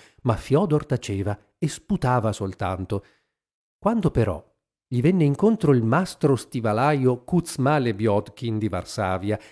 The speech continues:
dicendogli: "Io ho sposato una ricca,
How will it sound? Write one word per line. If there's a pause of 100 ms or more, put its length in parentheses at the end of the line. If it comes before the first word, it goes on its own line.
dicendogli: (600)
"Io
ho
sposato
una
ricca,